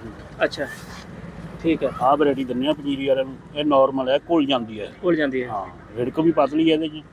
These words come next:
Speaker 1: ਠੀਕ ਹੈ।
Speaker 2: ਇਹ ਪੰਜੀਰੀ ਵਾਸਤੇ ਸਪੈਸ਼ਲ ਹੈ ਸਮਝ ਲਓ।
Speaker 1: ਠੀਕ ਹੈ। ਸੋ ਇਹ ਸਨ ਵੀਰ ਜੀ ਮਲੇਰਕੋਟਲਾ ਤੋਂ, ਜਿਹੜੇ ਕਿ ਖਜੂਰਾਂ ਦਾ ਬਿਜ਼ਨਸ ਕਰਦੇ ਨੇ, ਤੇ ਇਹਨਾਂ ਕੋਲੇ ਕਾਫੀ ਦੂਰੋਂ ਦੂਰੋਂ ਜਿਹੜੇ ਲੋਕ ਨੇ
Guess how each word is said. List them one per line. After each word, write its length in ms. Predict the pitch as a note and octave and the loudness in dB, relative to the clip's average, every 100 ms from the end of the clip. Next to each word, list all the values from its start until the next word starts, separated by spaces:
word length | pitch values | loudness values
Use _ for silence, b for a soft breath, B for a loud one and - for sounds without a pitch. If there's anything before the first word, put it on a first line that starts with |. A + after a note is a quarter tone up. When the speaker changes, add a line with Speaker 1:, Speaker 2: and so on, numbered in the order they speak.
| - | -10
Speaker 1:
ਠੀਕ 200 | E3 D#3+ | -2 0
ਹੈ। 60 | D3 | 0
Speaker 2:
ਇਹ 40 | |
ਪੰਜੀਰੀ 340 | B2+ C#3+ C#3+ C#3+ | 2 2 4 6
ਵਾਸਤੇ 320 | C#3+ C3+ D3+ | 6 4 0
ਸਪੈਸ਼ਲ 440 | - C3+ B2+ C3+ | -2 0 0 -2
ਹੈ 60 | A2+ | -8
ਸਮਝ 240 | - F#2+ | -10 -16
ਲਓ। 60 | G2+ - - | -18 -18 -8
Speaker 1:
ਠੀਕ 220 | D#3 C#3+ | -6 -6
ਹੈ। 80 | B2 A2 - - - - - - - - - - - | -10 -14 -16 -16 -14 -14 -14 -16 -14 -16 -14 -14 -10
ਸੋ 500 | - F3+ F3+ F3+ G#3 - F#3+ | 2 6 8 8 4 2 2
ਇਹ 120 | G3 | 4
ਸਨ 300 | G#3 G#3 G3+ G#3 A3 - - | 4 4 4 4 2 -2 2
ਵੀਰ 220 | E3 F3 | 4 4
ਜੀ 180 | D#3 F#3+ | 4 2
ਮਲੇਰਕੋਟਲਾ 600 | E3+ E3 E3 F3+ F#3+ F3+ | 4 4 2 0 2 2
ਤੋਂ, 300 | F#3+ F#3+ F#3+ | 4 2 2
ਜਿਹੜੇ 260 | D#3+ F3+ | 2 0
ਕਿ 140 | F#3+ G3 | 2 0
ਖਜੂਰਾਂ 440 | D#3+ D3+ D#3+ F3 | 0 -2 4 4
ਦਾ 340 | F#3 F3+ F#3 - - - - - | 8 6 6 2 -10 -20 -18 -10
ਬਿਜ਼ਨਸ 320 | D3+ D3 F3 | -6 0 0
ਕਰਦੇ 300 | - E3 E3 | 4 2 4
ਨੇ, 160 | F3+ G3+ - - - - - | 2 2 -4 -18 -20 -20 0
ਤੇ 240 | G3 G3 G#3 | 6 6 6
ਇਹਨਾਂ 200 | G3 A#3+ | 2 2
ਕੋਲੇ 220 | A#3+ A3+ | 4 4
ਕਾਫੀ 600 | A3 G#3 G3 G#3 A3+ A3+ | 6 4 4 2 -6 -8
ਦੂਰੋਂ 320 | F#3+ E3+ F#3+ G3+ | -2 2 4 4
ਦੂਰੋਂ 400 | G3+ G3+ G3+ G3+ - - - - | 6 6 2 -2 -10 -20 -18 -8
ਜਿਹੜੇ 160 | D#3 G3 | 2 4
ਲੋਕ 360 | F#3 E3 F3 G3 | 6 6 6 4
ਨੇ 300 | F#3+ F3+ | 2 2